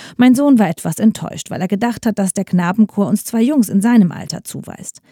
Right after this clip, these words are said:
Doch die Enttäuschung war schnell vorbei, denn die beiden entpuppten sich als unkompliziert, witzig, unterhaltsam.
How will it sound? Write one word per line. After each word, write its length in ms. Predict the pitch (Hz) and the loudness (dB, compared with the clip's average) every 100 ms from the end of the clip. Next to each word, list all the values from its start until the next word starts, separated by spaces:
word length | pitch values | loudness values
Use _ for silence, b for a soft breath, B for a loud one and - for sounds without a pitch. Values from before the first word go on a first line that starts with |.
| B B B | B B B
Doch 120 | 277 | -2
die 120 | 285 285 | 0 2
Enttäuschung 580 | 220 190 180 - 185 | 4 4 2 2 2
war 80 | 180 | 2
schnell 300 | 180 - 156 | 0 -2 -4
vorbei, 420 | - 190 - 175 - | -4 -6 -6 -14 -8
denn 100 | 196 | -4
die 100 | 190 | -2
beiden 320 | 220 247 277 | 0 0 2
entpuppten 480 | 208 - 240 - 208 | 2 2 -6 -2 -2
sich 280 | - 175 - | 0 -6 -6
als 180 | 156 - | -10 0
unkompliziert, 800 | 254 - 214 208 - 208 196 - | 0 4 2 2 0 -2 -2 0
witzig, 480 | 190 - 165 - | 0 0 -10 -4
unterhaltsam. 680 | 170 165 214 139 - - - | -4 -4 -6 -8 -10 -14 -14